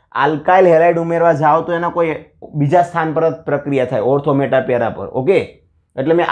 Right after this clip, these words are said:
alkylation કે alkyl halide જ નાખ્યો, સીધો એચ બી આર નાખ્યો તો આનું વિસ્થાપન થઈ શક્યું. બી આર આવી ગયો, હવે અહીંયા કે સી એન નાખો. કે સી એન એટલે શું થાય? પોટેશિયમ સાયનાઇડ. હંમેશા કોઈ કાર્બન સંખ્યા વધારે હોય ને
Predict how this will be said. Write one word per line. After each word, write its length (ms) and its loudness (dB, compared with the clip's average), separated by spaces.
alkylation 600 0
કે 100 -2
alkyl 380 0
halide 400 4
જ 40 -2
નાખ્યો, 460 -4
સીધો 200 0
એચ 220 4
બી 140 0
આર 80 2
નાખ્યો 320 -2
તો 80 -4
આનું 260 0
વિસ્થાપન 520 -2
થઈ 180 0
શક્યું. 420 -8
બી 180 4
આર 100 2
આવી 140 0
ગયો, 180 4
હવે 380 -4
અહીંયા 160 -2
કે 260 -4
સી 200 -2
એન 120 0
નાખો. 360 -2
કે 240 -4
સી 160 -2
એન 100 0
એટલે 160 -2
શું 120 -6
થાય? 200 -4
પોટેશિયમ 560 -2
સાયનાઇડ. 640 -2
હંમેશા 360 2
કોઈ 140 -2
કાર્બન 380 0
સંખ્યા 300 -2
વધારે 380 0
હોય 180 0
ને 180 -6